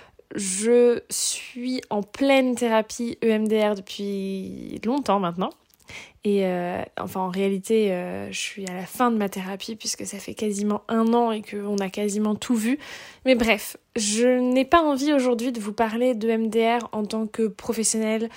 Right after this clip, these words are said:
Je ne suis pas professionnelle de santé, je suis pas psy, je suis pas quoi que ce soit. J'ai vraiment envie de vous en parler en tant que patiente,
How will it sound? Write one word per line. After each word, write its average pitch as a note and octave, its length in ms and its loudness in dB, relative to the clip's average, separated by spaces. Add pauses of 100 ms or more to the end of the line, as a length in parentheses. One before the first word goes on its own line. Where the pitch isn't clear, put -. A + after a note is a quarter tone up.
(220)
Je G3+ 160 -2
ne G3+ 60 0
suis - 380 -8 (100)
pas C4 160 6
professionnelle A3+ 500 -4
de G#3 120 -6
santé, A3 640 -6
je - 140 -12
suis - 120 -8
pas G#3 140 -4
psy, A3+ 440 -8
je G#3+ 100 -8
suis - 140 -12
pas G#3+ 120 -8
quoi A3 160 -10
que - 80 -10
ce A3 100 -6
soit. - 300 -2 (640)
J'ai A#3 200 2
vraiment B3 300 2
envie C4 180 2
de A3+ 80 -6
vous A#3 160 0
en A3+ 140 4
parler B3 480 2
en G#3+ 140 -2
tant A3+ 200 -4
que A3 220 -2
patiente, A#3 720 0